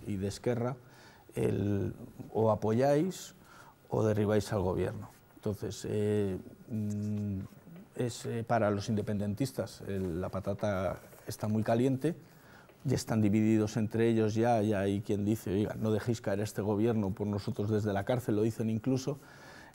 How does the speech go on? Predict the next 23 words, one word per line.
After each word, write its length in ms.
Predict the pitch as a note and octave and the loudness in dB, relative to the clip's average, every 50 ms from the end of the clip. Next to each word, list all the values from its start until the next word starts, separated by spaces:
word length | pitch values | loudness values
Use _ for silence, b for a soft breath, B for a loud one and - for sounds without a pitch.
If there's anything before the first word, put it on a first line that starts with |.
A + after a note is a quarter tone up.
| - | -2
ellos 340 | - B2+ B2+ A#2 A#2 A#2+ A#2 | 2 2 4 6 6 6 6
mismos 360 | A#2+ A#2 A2+ A2+ A2 G#2+ A2 | 6 6 6 4 4 2 2
están 520 | A2+ G#2+ - - A#2 A2+ A2+ A2 A2 - - - - | 0 -2 0 2 2 4 4 4 2 0 -2 -6 -6
divididos 720 | - A#2+ A#2+ A#2 A2+ A#2+ C3 C#3+ C#3+ C3 C#3 D#3+ - - B B B B B B B B B B _ _ _ | 0 2 4 4 6 6 6 6 6 6 4 2 0 -4 B B B B B B B B B B _ _ _
y 140 | - C3 A#2 | 0 0 0
forma 380 | - - B2+ A#2 A#2+ B2+ B2 - | 2 2 2 4 4 2 2 2
parte 300 | B2 A#2+ B2 - - E3 | 0 0 0 2 4 6
de 120 | D#3+ C#3 | 6 6
lo 140 | G#2 G#2+ A2 | 4 2 0
que 140 | - A#2+ - | -2 -2 0
comentábamos 600 | A#2+ A2+ A2 G#2 G2 A#2 A#2 B2 C3 C#3+ C#3+ - | 2 2 2 4 4 4 4 4 4 2 2 2
hace 140 | C#3 C3 | 2 2
dos 220 | C3 A2 G#2 A#2 - | 2 2 2 0 -2
semanas, 500 | - A#2 F2+ B2 F3 G#3 - - - - | -4 -4 -2 0 0 0 -2 -4 -6 -6
de 100 | F#2+ G#2 | -4 -4
esa 180 | A2 - - | -4 -2 -4
estrategia 720 | A#2 - - B2+ B2 A2 - C3 - - - B2+ A#2+ A#2+ | -6 -4 -4 -4 -4 -2 -4 -4 -4 -2 -2 0 0 2
de 140 | B2 A#2 A#2 | 0 0 0
Pedro 260 | - B2 A#2+ A#2 A#2 | 0 0 0 0 0
Sánchez 400 | A#2 - C#3+ D3+ D3+ - F3+ D#3 | -2 -2 -2 -2 -2 -4 -4 -4
que 320 | - - B2+ G#2+ F#2 E2+ F#2 C#2+ - - | -4 -2 -2 -2 -2 -2 -4 -6 -10 -10
parece 380 | - A2 G#2+ A#2 - - B2+ A#2 | -8 -6 -6 -6 -4 -4 -4 -2
que, 460 | - B2 A2+ G#2+ G#2+ G#2 G2 - | 0 0 2 2 2 0 0 -2